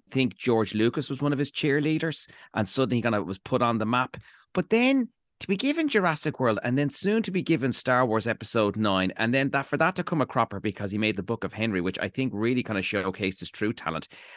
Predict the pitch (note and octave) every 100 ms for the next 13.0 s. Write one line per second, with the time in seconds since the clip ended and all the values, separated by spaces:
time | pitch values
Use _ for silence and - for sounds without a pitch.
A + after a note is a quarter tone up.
0 | - C#3+ D3 C#3 - _ - D#3 G#3+ A#3
1 | F#3 - _ _ - A#3+ - A3 F#3+ -
2 | - C#3 B2+ - B2 A2 G2+ - B2 B2+
3 | B2+ D3+ F#3 F3+ C#3 B2 A2 - G#2+ A2+
4 | G#2 A#2 D3 C3+ C3+ C#3+ - A2 F#2+ F#2+
5 | - A#2 A2 A2+ - - - D#3 D#3+ F3+
6 | A#3 A3+ F3 F3 D3+ C3+ G2+ C3+ B2 G2+
7 | - B2+ D#3 D3+ - _ B2 - C3 A2+
8 | F#2+ - F#2+ E2 F2 - - G2 G2 F2
9 | - G#2+ D#2 G2 E2 E2 D2+ D#2+ F2+ F#2
10 | D#2 E2+ G2+ D3+ F#2 F2+ D#2+ D2 - -
11 | - D#3+ D#3 E3 D#3+ _ _ _ _ F#3
12 | F3+ F#3 - G#3+ A3 A3+ D#3 C#3 G2+ G2+